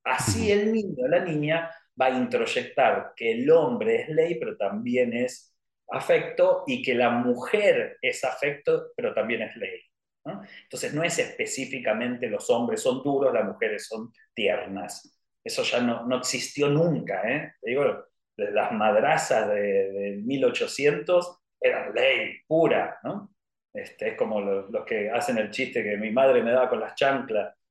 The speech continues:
Speaker 1: porque era la ley la madre, ¿está bien? Y el padre quizás estaba, andá a saber por dónde, ¿no? Eh, entonces estas cosas a mí lo que me denotan es el grado de ignorancia,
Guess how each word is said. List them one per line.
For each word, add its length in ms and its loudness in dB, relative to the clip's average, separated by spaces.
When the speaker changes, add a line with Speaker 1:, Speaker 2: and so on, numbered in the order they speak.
Speaker 1:
porque 220 -6
era 140 4
la 120 4
ley 300 4
la 120 -2
madre, 260 -6
¿está 260 -14
bien? 280 -2
Y 60 -2
el 140 -4
padre 280 2
quizás 280 -4
estaba, 540 -2
andá 140 -6
a 40 0
saber 240 -6
por 120 -4
dónde, 360 2
¿no? 220 -14
Eh, 340 -6
entonces 400 0
estas 280 -4
cosas 320 -4
a 60 -2
mí 240 -2
lo 160 0
que 120 -2
me 140 0
denotan 520 0
es 220 -6
el 100 -8
grado 320 2
de 80 -2
ignorancia, 880 -2